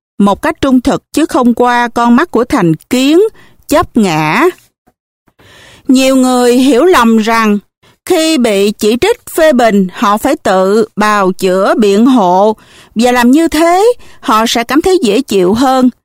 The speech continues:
Những người như thế giống như các con nghiện, mỗi lần đụng đến thuốc, họ lại sa đà theo thói quen của mình. Phải cứng rắn chống lại sự nhạy cảm, nóng nảy, không được quá dễ xúc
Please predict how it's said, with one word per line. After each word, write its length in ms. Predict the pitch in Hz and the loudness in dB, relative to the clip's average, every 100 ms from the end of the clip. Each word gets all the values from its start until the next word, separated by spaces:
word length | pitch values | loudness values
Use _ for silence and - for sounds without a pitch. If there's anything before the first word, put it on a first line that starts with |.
| _ - - - | _ -20 -10 -2
Những 180 | 277 | 2
người 160 | 349 240 | 2 2
như 200 | 233 269 | 2 0
thế 220 | 311 294 | 0 0
giống 280 | 359 302 381 | 0 2 2
như 140 | 294 | 2
các 240 | 247 311 - | 0 -4 -2
con 260 | 269 262 | 0 2
nghiện, 400 | 240 180 180 208 196 - - - | 2 2 0 0 -2 -6 -10 -2
mỗi 200 | 226 320 | 2 4
lần 240 | 285 220 | 2 2
đụng 240 | 196 185 | 0 2
đến 160 | 220 302 415 | 2 2 2
thuốc, 300 | 339 359 453 | 2 0 0
họ 180 | 311 208 | -2 0
lại 180 | 196 196 | 0 -2
sa 340 | - 277 269 | -2 -2 0
đà 420 | 220 202 185 180 | -2 -2 -2 -4
theo 200 | 180 254 | -2 -2
thói 180 | 254 330 - | -2 -2 -2
quen 220 | 262 247 | 0 0
của 160 | 214 | 2
mình. 320 | 269 240 185 180 _ _ _ _ _ | 2 2 2 0 _ _ _ _ _
Phải 180 | - 240 | -4 -4
cứng 300 | - 311 392 415 | -2 2 2 2
rắn 260 | 277 285 403 - | 2 2 2 2
chống 220 | 302 381 | 0 2
lại 180 | 214 185 | 0 0
sự 140 | 190 | 0
nhạy 300 | 202 190 190 - | 0 0 -4 -4
cảm, 320 | 190 185 294 | -2 2 2
nóng 220 | 269 349 | 4 2
nảy, 300 | 220 175 294 - - - | 2 0 -2 -4 -20 -6
không 220 | 294 262 | 0 2
được 160 | 196 - | 0 0
quá 260 | 226 277 359 | -2 0 0
dễ 340 | 202 160 170 | 0 0 0
xúc 280 | 294 - 370 | 0 0 -4